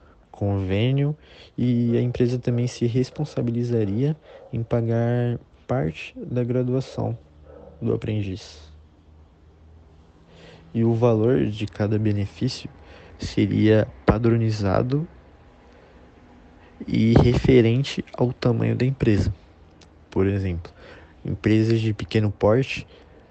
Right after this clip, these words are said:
são tais valores para cada benefício. Isso padronizado. As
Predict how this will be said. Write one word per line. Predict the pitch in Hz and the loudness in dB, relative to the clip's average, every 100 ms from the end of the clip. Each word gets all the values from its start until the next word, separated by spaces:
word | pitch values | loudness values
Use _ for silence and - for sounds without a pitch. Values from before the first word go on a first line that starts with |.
| - - _ - | -20 -20 _ -14
são | - 107 104 - - - | -6 -4 -4 -8 -10 2
tais | 107 127 | 2 4
valores | 127 113 113 120 - | 2 2 2 2 0
para | 117 | -2
cada | - 110 | 0 0
benefício. | 113 117 123 - 107 - - - _ - - - - | 0 0 -2 -4 -6 -6 -12 -20 _ -20 -20 -20 -12
Isso | 90 - 120 131 - - - | -10 -4 -2 -2 -6 -20 -10
padronizado. | 113 101 95 110 123 117 95 95 - - - _ _ - - | -6 -4 -2 -2 0 2 0 -6 -18 -20 -20 _ _ -20 -8
As | - 98 | -4 -4